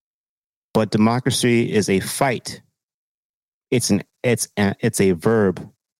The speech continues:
You have to be engaged in democracy to protect it, to maintain it, to keep it. I'm gonna do my part.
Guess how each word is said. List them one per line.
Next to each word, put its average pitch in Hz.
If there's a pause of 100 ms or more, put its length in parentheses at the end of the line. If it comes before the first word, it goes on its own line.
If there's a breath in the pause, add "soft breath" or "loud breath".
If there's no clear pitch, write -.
(1160)
You 101
have 113
to 113
be 104
engaged 113
in 101
democracy 104
to -
protect -
it, -
to 98
maintain 92
it, 98 (180)
to -
keep -
it. - (1500)
I'm 110
gonna 113
do 110
my 110
part. 123